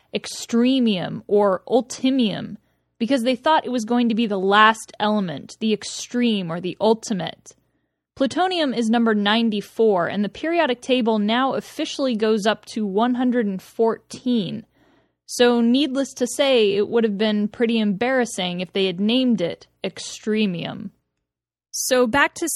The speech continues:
Seaborg and Giorgio. In nineteen fifty, they're working at the University of California, Berkeley, and they discover elements ninety-seven and ninety-eight, which they decide to name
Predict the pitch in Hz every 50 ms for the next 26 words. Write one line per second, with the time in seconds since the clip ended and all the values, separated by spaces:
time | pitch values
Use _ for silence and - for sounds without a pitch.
0 | - - 254 240 240 196 226 226 226 220 202 202 214 202 208 190 - 190 180 180
1 | 170 170 - - - 78 - - - _ _ _ _ _ _ _ _ _ _ _
2 | - 240 254 254 285 339 359 - - 370 359 302 - 285 262 - - 240 226 196
3 | 214 208 196 214 226 226 - - 240 220 202 - 202 190 196 220 233 240 214 214
4 | 208 - - 196 190 190 - - - - 202 202 202 196 - 226 202 196 196 190
5 | 185 175 180 - 190 185 - - - 180 175 - - 214 208 208 202 190 214 -
6 | - - - 269 262 285 269 233 208 208 208 202 196 196 190 - - 196 196 208
7 | 240 262 262 285 254 - 240 220 208 208 202 185 180 180 180 180 190 202 214 220
8 | 220 208 190 175 175 - _ - _ _ _ _ _ _ - - 233 - - 247
9 | 240 220 220 - - 269 262 262 269 233 247 - 262 247 254 240 202 185 180 185
10 | 196